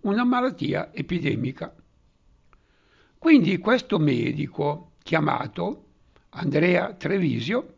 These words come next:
che si diede a tutt'uomo ad esaminare la natura e le cause, e nel millecinquecentottantotto, mentre questa epidemia ancora durava,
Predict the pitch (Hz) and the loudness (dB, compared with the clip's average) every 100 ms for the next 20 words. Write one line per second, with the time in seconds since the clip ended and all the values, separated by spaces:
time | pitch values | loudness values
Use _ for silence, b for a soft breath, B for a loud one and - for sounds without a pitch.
0 | _ _ _ b b b b b b b | _ _ _ b b b b b b b
1 | 202 185 294 254 220 190 214 180 - 143 | -2 2 4 6 6 6 2 0 -10 -12
2 | - - - - - - 165 143 139 175 | -12 -14 -12 -10 -12 -8 -8 -4 -2 2
3 | 190 139 - 143 151 151 151 160 175 156 | 2 2 -2 0 2 2 2 2 2 2
4 | 147 185 175 147 156 143 160 139 - - | 2 2 0 0 0 2 0 -2 -2 -4
5 | 123 156 - _ _ _ _ _ _ _ | -6 -10 -12 _ _ _ _ _ _ _
6 | _ - - 175 160 143 151 226 214 156 | _ -20 0 4 4 2 2 2 2 0
7 | 147 156 160 208 160 143 143 202 160 151 | -2 -2 -2 -2 -2 -4 0 2 4 2
8 | 147 165 170 B B B B B B 135 | 0 -2 -2 B B B B B B 2
9 | 170 165 151 151 139 - 147 - 123 139 | 4 4 2 4 2 0 -4 -4 -6 -4
10 | 135 147 165 160 127 160 147 131 180 - | -2 0 2 2 0 0 0 0 0 0
11 | 131 165 | 0 -4